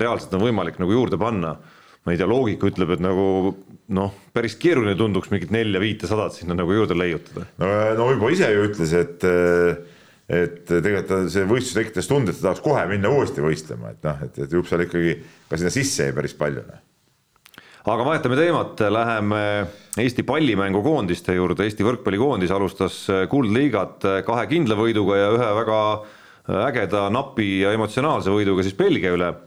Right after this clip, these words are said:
Speaker 1: Ja Eesti jalgpallikoondis on täna alustamas jahti Balti karikale, mis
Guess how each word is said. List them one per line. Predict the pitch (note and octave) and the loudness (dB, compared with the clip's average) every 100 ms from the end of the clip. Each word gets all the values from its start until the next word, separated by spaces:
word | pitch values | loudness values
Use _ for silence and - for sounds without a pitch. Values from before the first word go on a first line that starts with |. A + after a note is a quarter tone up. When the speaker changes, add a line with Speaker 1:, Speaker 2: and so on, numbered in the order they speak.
| - - - | -20 -10 -2
Speaker 1:
Ja | F2+ F#2 F#2 F#2 G2+ | 0 0 0 0 0
Eesti | G2+ A#2+ | 0 -2
jalgpallikoondis | C3+ G2 F#2+ G2 F2+ F#2 | -2 -2 0 0 0 -2
on | G2 F#2+ | -2 0
täna | A2+ F#2+ | 0 0
alustamas | F#2+ F#2 - G2 G2 - - - - - _ _ - - - G#2 | 0 -2 -2 -2 -4 -6 -20 -20 -20 -20 _ _ -20 -20 -4 -4
jahti | G#2+ - F#2+ | -4 -4 -2
Balti | A2+ A2+ G2+ | -2 -2 -2
karikale, | B2+ B2+ - F2+ F2 | 0 -2 -4 -4 -2
mis | E2+ | -4